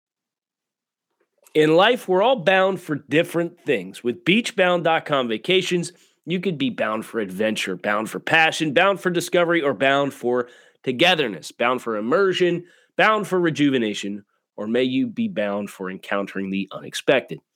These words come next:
Personally, when I'm at a beach resort, I'm bound to end up at the poolside bar, maybe creating my own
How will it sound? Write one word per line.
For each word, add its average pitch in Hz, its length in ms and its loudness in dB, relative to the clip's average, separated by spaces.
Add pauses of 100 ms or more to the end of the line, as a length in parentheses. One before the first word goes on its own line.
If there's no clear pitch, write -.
(520)
Personally, 135 400 4
when 110 160 4
I'm 113 140 4
at 107 160 -2 (120)
a - 60 -18
beach 135 320 -2
resort, 120 460 2
I'm 104 160 -2
bound 101 320 0
to - 180 -10
end 104 320 -4
up 98 220 -4
at 98 180 -2
the 82 100 -4
poolside 175 720 4
bar, 127 380 2 (540)
maybe 95 220 -6
creating 92 400 -4
my 78 140 -8
own 76 120 -14